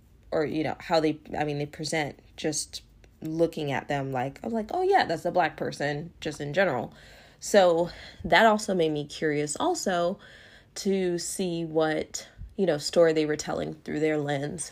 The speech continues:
And so it was just all around a really good, uh, panel discussion. Um, if you have not heard of it before, I strongly, strongly, strongly encourage you to go and check it out.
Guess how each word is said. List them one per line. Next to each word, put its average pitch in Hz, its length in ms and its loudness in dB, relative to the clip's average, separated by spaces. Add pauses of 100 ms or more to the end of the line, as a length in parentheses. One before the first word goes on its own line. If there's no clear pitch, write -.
And 160 200 -2
so 165 420 4 (1080)
it - 60 -16
was 262 140 -2
just - 120 -8
all 185 200 10
around 156 260 2
a 147 100 -2
really 151 280 0
good, 151 440 2 (1400)
uh, - 60 -18 (420)
panel 165 640 4
discussion. 202 960 2 (180)
Um, 156 280 0
if 170 180 -4
you 190 80 -4
have 175 300 -4
not 147 840 -6 (460)
heard 233 300 2
of 220 140 0
it 214 120 -2
before, 202 540 0
I 165 420 2
strongly, 175 720 -4
strongly, 165 340 -6
strongly 151 440 -6
encourage 156 540 -6
you 147 220 -6
to 147 420 -6
go 147 220 -4
and 147 100 -4
check 147 220 -10
it 160 140 -10
out. 247 480 4